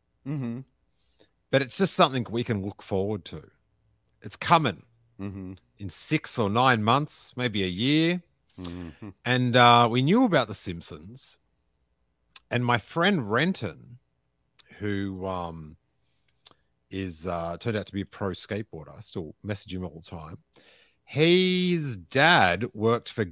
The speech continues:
Speaker 2: Gaffney International, which is a licensing company in Australia. And they were the licensee for The Simpsons. So he had the hot tape.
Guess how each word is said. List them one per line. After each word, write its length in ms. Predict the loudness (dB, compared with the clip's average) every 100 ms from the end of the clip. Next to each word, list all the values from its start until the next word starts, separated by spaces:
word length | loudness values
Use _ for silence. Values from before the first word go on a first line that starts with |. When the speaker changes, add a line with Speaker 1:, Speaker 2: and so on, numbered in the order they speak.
| -8
Speaker 2:
Gaffney 560 | -4 -2 -2 -4 -4 -2 -2
International, 880 | -4 -4 -4 -4 -4 -6 -4 -4 -6
which 200 | -8 -6
is 80 | -6
a 80 | -6
licensing 840 | -8 -4 -2 -2 -4 -8 -6 -6
company 640 | -6 -12 -12 -14 -14 -18 -18 _ _ _ _ _ _ _ _ _
in 720 | 0 2 2 0 -2 -4 -6 -6
Australia. 720 | -4 -2 0 0 -2 -6 -8 -12 _ -20 -20 -20 _
And 200 | 0 6
they 260 | 8 8 6 0 0
were 200 | 6 6
the 120 | 6
licensee 1040 | 6 6 4 -2 -4 0 0 0 -2 -6 -8
for 100 | -6
The 120 | -2
Simpsons. 1040 | 2 4 4 2 -4 -6 -14 -10 -8 -10 -14 _ _ _ _ _ _ _ _ _ _ _
So 240 | -4 2 2
he 240 | 4 4
had 200 | 4 4
the 100 | 0
hot 400 | -4 -2 -2 -4
tape. 500 | -6 -4 -4 -4 -2